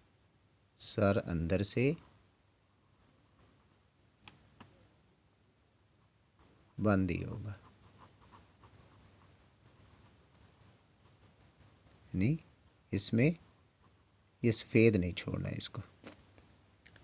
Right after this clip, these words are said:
ये वहाँ बंद होगा। इसी तरह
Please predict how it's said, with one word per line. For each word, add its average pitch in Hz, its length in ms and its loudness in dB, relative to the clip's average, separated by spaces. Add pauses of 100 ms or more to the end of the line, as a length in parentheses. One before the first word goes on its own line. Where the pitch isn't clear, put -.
(160)
ये 151 60 -2
वहाँ 101 200 -4
बंद 87 240 -8
होगा। 82 240 -12 (1160)
इसी 156 220 2
तरह 180 340 6